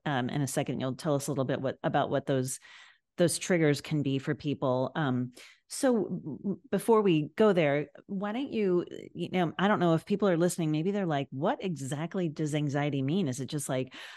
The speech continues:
tightness in my chest? Is it, like, I can't concentrate?" You know, what, what is anxiety? What, is there a clinical definition, or is there one that you sort of use,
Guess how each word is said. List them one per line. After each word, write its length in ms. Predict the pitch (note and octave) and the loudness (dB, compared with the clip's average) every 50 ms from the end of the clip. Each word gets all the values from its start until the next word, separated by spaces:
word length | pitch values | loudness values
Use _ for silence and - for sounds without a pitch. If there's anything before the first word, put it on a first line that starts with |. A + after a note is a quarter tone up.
| - - _ - - _ | -20 -20 _ -20 -20 _
tightness 360 | - - F3+ B2+ B2+ C3+ C3+ | -6 -4 -4 -2 -2 -2 -2
in 80 | D#3+ E3+ | 0 0
my 80 | F3+ F3 | 0 0
chest? 400 | - - B3 A#3 G#3 G3 - - | 0 0 0 0 0 -2 0 -2
Is 140 | D#3 C#3 | -2 0
it, 100 | D3 C#3+ | 0 -2
like, 260 | - D3 D3 C#3 C3+ C#3 | -2 -2 -2 -2 -4 -4
I 80 | C3 | -6
can't 260 | C3 - - D3+ D3 | -6 -6 -6 -6 -6
concentrate?" 680 | - - A#3 A#3+ A#3 A#3 F#3+ D#3+ - - D#3 D3+ C#3+ C#3 | -4 -2 0 0 0 0 -2 -2 0 0 0 2 2 2
You 60 | E3 | 2
know, 80 | D#3 D3 | 0 0
what, 260 | C3+ C#3+ E3 F3+ - - | 2 2 0 0 -2 -4
what 480 | D#3+ E3+ D#3+ E3 E3+ F3+ G3+ A3 A#3+ A3 _ | -8 -6 -6 -4 -2 0 2 0 0 -2 _
is 260 | - F3+ F3 F#3 E3 E3 | 0 2 2 4 2 2
anxiety? 600 | C#3+ C#3 C#3 C3 B2+ C3 A#2+ A#2 B2 B2+ C3 C3+ | 0 0 -2 -2 -2 -2 -2 -2 -2 -2 -2 0
What, 180 | C#3 D#3 - | 0 2 2
is 180 | - D3+ C3 C#3 | 2 2 2 2
there 100 | D3+ C3+ | 0 0
a 40 | C3 | 0
clinical 360 | - - B3 A#3+ A#3+ B3 G#3 | 2 2 2 2 4 2 2
definition, 580 | F3+ F#3 E3 - F3+ E3+ E3+ D#3+ - F#3 F3 | 0 0 0 0 -2 -4 -4 -4 -4 -2 -2
or 160 | F3 C#3+ C3 C3+ | -2 -2 -2 -2
is 140 | C3+ C3 | -4 -2
there 220 | C3 C#3 C3+ C3 C3 | -2 -2 -2 0 -2
one 340 | A#2+ - D#3+ D3 D#3 D3+ D3+ | -4 -4 -2 -2 0 0 0
that 100 | C#3+ B2+ | -2 0
you 120 | D3+ D#3 | 0 -2
sort 180 | D3+ - E3+ D3+ | 0 0 -2 -2
of 80 | C#3 | -2
use, 400 | C#3 D3 D3+ C#3+ D3 D3 D3+ - | 0 0 2 2 2 0 -2 -6